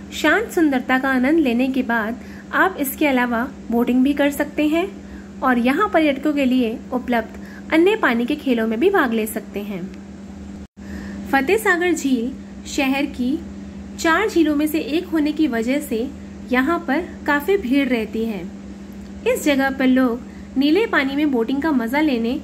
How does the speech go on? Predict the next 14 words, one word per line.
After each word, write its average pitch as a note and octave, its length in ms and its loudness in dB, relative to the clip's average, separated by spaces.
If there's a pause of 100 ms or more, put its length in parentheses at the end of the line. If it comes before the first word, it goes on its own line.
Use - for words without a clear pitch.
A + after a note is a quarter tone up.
(100)
और D#4+ 100 0
यहाँ F4 260 0
की F#4+ 140 2
प्राकृतिक D4 480 0
सुंदरता C4 440 2
को C4 140 0
देखने A3+ 340 0
ज़रूर D4 340 2
आते G3+ 260 -2
हैं। G#3 220 -8 (1080)
फतेह D#4 240 4
सागर F#4 360 4
झील E4+ 300 4
की C4 260 -2